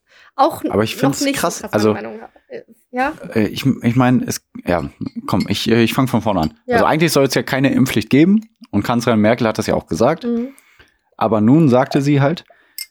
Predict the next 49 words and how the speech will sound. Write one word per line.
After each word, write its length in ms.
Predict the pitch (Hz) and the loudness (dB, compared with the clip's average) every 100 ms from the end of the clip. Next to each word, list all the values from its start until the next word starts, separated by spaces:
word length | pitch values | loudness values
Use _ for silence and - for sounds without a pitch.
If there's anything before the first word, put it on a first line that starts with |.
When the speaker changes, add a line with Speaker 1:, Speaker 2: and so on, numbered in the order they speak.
| _ _ | _ _
Speaker 2:
wenn 260 | 95 110 123 | 0 2 2
sich 140 | 117 | 4
Leute 300 | 117 151 131 | 4 4 4
nicht 180 | 110 - | 2 4
impfen 240 | 131 131 | 2 4
lassen 260 | 104 - 90 | 2 2 2
wollen, 220 | 127 170 | 2 2
obwohl 340 | 247 - 120 | 0 2 2
es 100 | 123 | 2
genug 260 | - 101 104 | 2 0 2
Angebote 460 | 110 110 95 90 95 | 2 4 4 2 2
gibt, 300 | 151 - - _ - | 0 -2 -20 _ 0
dann 120 | 190 | 2
muss 180 | 226 - | 2 2
man 80 | 208 | 0
schauen, 320 | 113 123 131 | 2 2 2
ob 160 | - 117 | 0 -2
es 100 | - | 0
für 100 | 90 | 2
diese 220 | 107 117 | 2 2
Leute 300 | 98 104 - | 2 2 2
Einschränkungen 680 | 95 110 113 104 101 143 | 2 2 0 2 2 2
öffentliche 400 | 101 110 101 - | 0 0 0 0
Angebote 400 | - 80 71 76 | 0 0 -2 -2
geben 200 | 71 76 | -2 -2
sollte. 260 | 71 69 - _ _ _ _ _ _ _ _ _ _ _ | -2 -6 -12 _ _ _ _ _ _ _ _ _ _ _
Und 200 | 85 - | -6 -4
dann 80 | 87 | -2
Speaker 1:
Hat 80 | 330 | 2
Speaker 2:
denk 100 | 113 | 2
Speaker 1:
sie 40 | |
Speaker 2:
ich 60 | 240 | 2
Speaker 1:
das 80 | |
Speaker 2:
mir, 80 | 123 | 0
Speaker 1:
gesagt? 200 | - 220 214 | -2 -6 -2
Speaker 2:
krass, 300 | 302 - 233 226 | -2 -2 -8 -4
also 180 | 175 190 | -2 0
Speaker 1:
Mhm. 60 | |
Speaker 2:
das 120 | 226 - | -2 -4
ist 160 | - 127 | -2 -2
doch 80 | |
dann, 240 | 120 117 107 - | 0 0 0 0
ja, 140 | 156 | 0
hat 120 | 147 - | 0 0
sie 80 | |
so 240 | 135 143 127 | 2 4 4
wirklich 240 | 123 117 | 2 0
gesagt. 260 | - 82 - | 0 0 -2
Speaker 1:
Okay. 200 | 240 214 | -6 -8